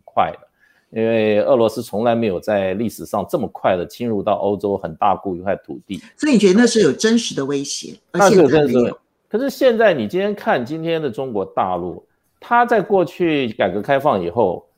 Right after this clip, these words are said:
Speaker 1: 它的价值上是跟这个西方的很多价值是慢慢慢慢在融合的，
Speaker 2: 嗯。
Speaker 1: 它没有对，对西方价值提出很严重的挑战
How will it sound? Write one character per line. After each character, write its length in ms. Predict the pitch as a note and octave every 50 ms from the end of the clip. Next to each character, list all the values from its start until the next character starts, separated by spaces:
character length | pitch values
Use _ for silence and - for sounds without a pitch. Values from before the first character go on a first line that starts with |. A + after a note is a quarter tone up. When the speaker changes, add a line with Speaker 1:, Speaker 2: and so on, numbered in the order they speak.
| _ _
Speaker 1:
它 180 | - G3+ G#3+
的 120 | A3 A3 F#3
价 340 | - - A#3+ A#3 F#3 C3
值 240 | A2+ - - G2 -
上 260 | F#3+ - D3+ A#2+ G2
是 220 | F#2+ - - - C#3 A2+ - _
跟 260 | F3+ F3 F3 F3 F3
这 160 | D#3+ E3+ D3
个 380 | G#2+ G#2 G2 F#2 F#2 F2 E2+ E2
西 280 | - - - G3 G3
方 200 | G3 A3 G#3 G#3+
的 120 | F#3+ C3+ A2
很 300 | - - - G2+ D#2+ D2+
多 160 | D2+ F2+ F#2
价 240 | F2+ - A#2 F#2 F2
值 220 | E2 - E2+ D#2+
是 320 | E2 - - - A#2+ G2+ - -
慢 200 | E3+ G3 F#3+ E3+
慢 240 | C#3 C3+ C#3 C3+ A2+
慢 240 | G2+ G2 G#2 A2 G#2+
慢 300 | G#2 G#2 G#2 F#2+ F2 E2
在 200 | - - B2+ G2+
融 360 | F2 F2 F2+ F2 F2 F#2+ B2
合 300 | C3+ - - - E2 E2
的， 100 | D#2 D#2+ - - _ _ _ _ _ _ _
Speaker 2:
嗯。 140 | _ E3 D#3
Speaker 1:
它 160 | C#3+ A3+ B3
没 220 | C4 A#3 G#3 A3 A#3+
有 120 | G#3 C3
对， 180 | A2 - D3+ - - _ - - _
对 120 | - G#3 E3
西 220 | - - - E3+
方 160 | E3 E3+ F3
价 220 | E3 F3+ E3+ C#3 A#2+
值 180 | - G2 G#2
提 400 | G2+ - - - - G#2 G#2 A2+
出 260 | A2+ - _ A#2+ A#2 A2+
很 300 | A2 - - F#2 E2 D#2+
严 180 | E2 E2+ F2+
重 200 | G2+ B2+ A2+ F#2+
的 40 | F2
挑 280 | E2+ _ - - - -
战 220 | _ - G#2+ E2+